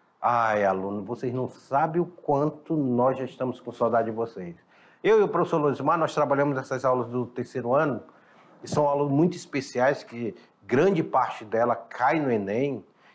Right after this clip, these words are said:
e a gente trabalha de uma forma muito carinhosa com vocês, porque nós queremos que vocês sejam alunos aplicados. Chego lá na hora do enem e digo,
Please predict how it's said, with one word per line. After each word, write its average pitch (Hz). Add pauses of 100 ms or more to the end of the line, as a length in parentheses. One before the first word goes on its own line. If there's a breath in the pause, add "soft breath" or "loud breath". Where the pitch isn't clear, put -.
(100)
e 117
a 120
gente 139
trabalha 127
de 127
uma 131
forma 139
muito 151
carinhosa 120
com 107
vocês, 131 (320 soft breath)
porque 135
nós 160
queremos 160
que 175
vocês 175
sejam 185
alunos 190
aplicados. 180
Chego 190
lá 180
na 180
hora 180
do 170
enem 175
e 190
digo, 180